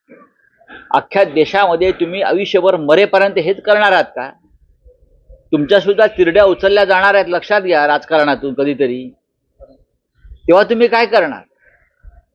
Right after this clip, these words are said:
या देशाच्या इतिहासामध्ये तुमची नोंद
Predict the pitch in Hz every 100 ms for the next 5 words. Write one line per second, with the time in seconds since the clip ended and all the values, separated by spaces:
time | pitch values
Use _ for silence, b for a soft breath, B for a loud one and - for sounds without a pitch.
0 | _ _ _ _ _ _ _ - - -
1 | 123 165 196 165 156 190 190 190 135 185
2 | 185 175 156 160 196 - 156 131 190 151
3 | 127 180 196 127